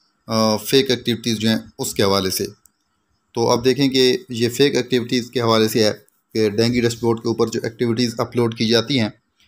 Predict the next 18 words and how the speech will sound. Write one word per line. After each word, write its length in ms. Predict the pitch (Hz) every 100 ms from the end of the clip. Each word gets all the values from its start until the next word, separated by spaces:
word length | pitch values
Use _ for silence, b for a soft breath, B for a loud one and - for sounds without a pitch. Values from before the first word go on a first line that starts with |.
| _ _ _
तो 60 | -
उसमें 320 | 127 135 139
जो 100 | 135
फेक 220 | 127 143
एक्टिविटीज़ 580 | 139 - - 123 131 135
होती 260 | 113 101 123
हैं 240 | 107 113 _ _ _ _ _
क्योंकि 220 | 135 123
उनको 260 | 131 127 135
वो 100 | 127
ट्रेस 300 | 120 135 127
आउट 220 | 131 127 123
जो 120 | 123
है 60 |
कर 160 | 123 123
लिया 200 | 113 120
जाता 300 | 110 107 117
है 180 | 127